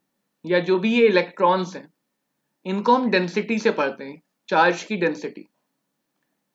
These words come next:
ये दोनों atom के बीच में equally divided होगी, क्योंकि दोनों के nucleus same attraction force लगाएंगे shared electron पे।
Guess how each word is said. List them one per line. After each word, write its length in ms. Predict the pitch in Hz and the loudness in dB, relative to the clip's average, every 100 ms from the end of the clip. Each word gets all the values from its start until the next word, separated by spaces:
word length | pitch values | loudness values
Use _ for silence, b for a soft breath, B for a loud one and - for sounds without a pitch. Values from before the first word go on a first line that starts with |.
| 165 | -4
ये 140 | 226 175 | -4 0
दोनों 360 | 180 196 247 285 | 0 4 6 6
atom 320 | 226 226 220 | 6 4 0
के 120 | 214 | 0
बीच 260 | 175 175 190 | -2 -4 -4
में 100 | 240 | -6
equally 560 | 226 220 214 226 226 233 | -4 -6 0 4 4 4
divided 460 | 175 143 135 135 | 2 0 -2 -6
होगी, 240 | 135 - _ _ _ _ _ _ _ _ _ _ _ _ _ _ _ _ _ _ _ _ _ _ _ _ _ _ _ _ _ _ _ _ _ _ _ _ | -10 -20 _ _ _ _ _ _ _ _ _ _ _ _ _ _ _ _ _ _ _ _ _ _ _ _ _ _ _ _ _ _ _ _ _ _ _ _
क्योंकि 180 | 156 185 | -8 -4
दोनों 360 | 160 180 208 233 | 2 4 4 2
के 120 | 247 | 4
nucleus 560 | 220 196 208 254 - - | 2 2 2 0 0 -2
same 280 | 226 240 | 2 2
attraction 640 | 202 196 196 175 - 226 214 | 0 2 2 2 0 0 0
force 280 | 202 196 | -2 -2
लगाएंगे 360 | 175 160 175 233 | 0 0 0 -4
shared 360 | 233 190 175 170 | -2 2 4 2
electron 480 | 151 151 139 127 | -2 -4 -8 -8
पे। 140 | 120 | -10